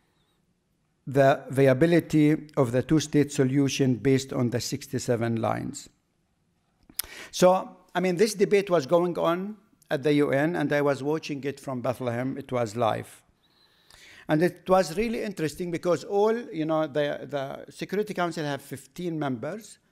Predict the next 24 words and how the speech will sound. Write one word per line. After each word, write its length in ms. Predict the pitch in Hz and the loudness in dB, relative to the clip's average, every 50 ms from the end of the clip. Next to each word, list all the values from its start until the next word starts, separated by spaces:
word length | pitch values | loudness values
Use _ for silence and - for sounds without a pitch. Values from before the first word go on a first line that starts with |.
| _ | _
the 80 | - 131 | -16 -12
five 300 | - - 160 160 165 156 | -8 -4 -4 -4 -4 -6
superpowers, 960 | - - 160 143 - 139 127 - - 123 123 135 160 190 196 185 - - _ _ _ _ _ _ _ _ - | -8 -10 -12 -10 -8 -8 -8 -8 -8 -6 -6 -6 -6 -8 -10 -14 -20 -20 _ _ _ _ _ _ _ _ -8
and 280 | 151 143 143 139 139 135 _ _ _ - _ _ _ | -8 -6 -6 -6 -8 -10 _ _ _ -20 _ _ _
ten 460 | - 165 160 160 156 156 160 156 156 - _ _ - - - _ _ | -6 -2 -2 -2 -2 -2 -4 -8 -10 -12 _ _ -20 -20 -20 _ _
other, 400 | - 143 131 123 131 123 120 117 113 - - _ _ | -4 -4 -4 -4 -4 -6 -6 -8 -10 -16 -20 _ _
uh, 260 | - 135 127 131 - - - _ | -10 -10 -8 -10 -10 -14 -14 _
countries 500 | - 147 143 143 - 131 131 135 123 107 104 | -6 -6 -6 -6 -6 -6 -8 -8 -8 -8 -8
that 440 | 127 123 123 120 113 _ - - - - | -6 -4 -4 -4 -6 _ -18 -20 -16 -10
keep, 340 | 131 127 123 - _ _ _ _ _ _ - | -8 -8 -8 -8 _ _ _ _ _ _ -8
uh, 260 | - 120 120 117 117 117 _ _ _ _ _ - - - - _ - - | -8 -6 -6 -6 -8 -12 _ _ _ _ _ -20 -20 -20 -20 _ -8 -6
uh, 220 | 117 113 - - - - | -4 -4 -6 -8 -8 -6
like, 240 | 127 117 110 - 127 | -4 -4 -4 -4 -6
revolving. 580 | 127 110 127 123 120 110 98 113 110 - - _ _ - - - - - - - - - - _ - | -4 0 0 0 0 0 -4 -10 -14 -16 -18 _ _ -20 -20 -20 -20 -20 -20 -20 -20 -20 -20 _ 0
And, 560 | 160 151 147 147 143 143 143 135 - - - - - | 2 4 6 6 6 4 2 0 -4 -10 -12 -6 -2
um, 380 | 143 135 127 127 131 135 135 - - - | 0 2 2 2 0 -2 -4 -8 -14 -12
so 440 | - - - 185 175 160 151 151 - - | -8 0 4 6 6 6 6 4 2 2
all 220 | 196 208 240 254 | 4 4 4 4
fourteen 840 | - - 190 185 170 - - 190 208 208 202 196 185 - - - - _ _ - | 2 4 4 4 4 2 0 -2 0 2 2 2 0 -2 -6 -12 -20 _ _ 0
council 400 | - 165 190 208 - - 147 135 | 2 2 2 2 2 2 2 4
members, 800 | 127 127 123 120 113 131 147 165 180 196 180 147 - - - - _ _ _ _ _ - | 4 4 2 2 2 2 2 2 0 -2 -6 -10 -14 -16 -18 -20 _ _ _ _ _ -2
uh, 320 | 156 135 131 131 131 131 131 131 - - _ _ _ _ _ _ _ _ - | 0 2 2 2 0 -2 -6 -10 -16 -20 _ _ _ _ _ _ _ _ -4
were 160 | 143 147 147 | -2 -2 -2
talking 680 | 143 - - 196 220 208 208 - 139 143 165 202 202 | -4 -2 -2 0 0 0 -2 -6 -8 -8 -8 -10 -12